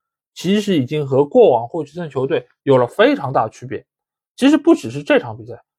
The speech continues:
上一场我们没有说到比赛，对埃弗顿那场，其实阵型已经发生了变化。尽管那场比赛的主帅还不是格拉斯纳，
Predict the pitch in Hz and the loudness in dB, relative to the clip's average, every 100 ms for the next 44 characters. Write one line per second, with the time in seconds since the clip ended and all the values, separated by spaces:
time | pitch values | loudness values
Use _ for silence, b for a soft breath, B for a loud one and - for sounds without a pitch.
0 | _ - 320 220 165 156 127 117 131 202 | _ 2 4 2 -2 0 0 0 0 0
1 | - 208 247 220 135 104 - 110 _ 165 | 0 2 4 4 2 -6 -10 -12 _ 0
2 | 170 175 208 165 117 - - _ _ _ | 0 0 -4 -2 -6 -8 -18 _ _ _
3 | 160 190 175 - 269 165 135 139 139 147 | -10 -6 -6 -2 -2 0 -4 -6 -6 -8
4 | 123 185 202 196 170 160 143 123 117 - | -6 -4 -2 2 2 2 -8 -6 -8 -10
5 | - _ _ - 247 269 202 214 202 196 | -20 _ _ 2 2 4 2 2 2 0
6 | 196 127 113 113 156 135 123 - 117 113 | 0 -8 -8 0 0 2 -2 -4 -8 -2
7 | 165 143 110 170 170 139 190 180 131 123 | 2 2 2 0 0 -2 0 2 2 0
8 | 120 131 127 | 0 -6 -6